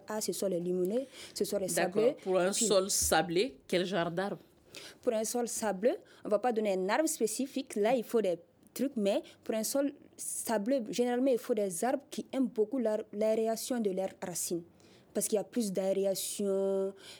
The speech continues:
Speaker 1: Mais il faut dire que les sols sableux ne font aucune rétention d'humidité. Donc, il faut savoir aussi qu'en saison sèche,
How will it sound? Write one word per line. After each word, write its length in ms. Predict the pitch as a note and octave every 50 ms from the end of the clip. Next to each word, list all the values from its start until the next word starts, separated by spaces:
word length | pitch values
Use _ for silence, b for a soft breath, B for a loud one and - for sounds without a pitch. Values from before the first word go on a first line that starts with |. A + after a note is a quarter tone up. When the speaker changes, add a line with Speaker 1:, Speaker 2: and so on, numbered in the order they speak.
| B -
Speaker 1:
Mais 120 | A3 A3
il 60 | G#3
faut 160 | - - D4
dire 180 | C4+ C4+ D4 D4
que 80 | - C4
les 100 | A3+ G3+
sols 220 | F#3 - - B3 A3
sableux 420 | - - - A3 G3+ G3 A#3+ C4+
ne 160 | A#3+ G#3 G3 F#3
font 240 | - - - G3+ - -
aucune 300 | - - - - D4 C#4 A3
rétention 460 | G#3+ G#3+ - G#3+ G#3 G3 - B3 A3+
d'humidité. 640 | G3+ F#3 F#3+ F3+ F3 E3+ E3+ E3 - - E3 E3 B B B B B B B B B B B - - - - - -
Donc, 180 | F#3 G#3 G#3+ G3+
il 60 | F#3 F3+
faut 260 | - - A#3+ B3 A#3
savoir 480 | A#3 - - - G#3+ G3 F#3+ A3+ A3
aussi 260 | G#3 G3 F#3+ - B3 B3
qu'en 220 | - A3 F#3 F3+ F3 - - _ _ - _ - - - - - - - -
saison 420 | - - - A#3 G#3+ G#3 A#3+ A#3+ A#3+
sèche, 400 | - - A#3 A3 B3+ - -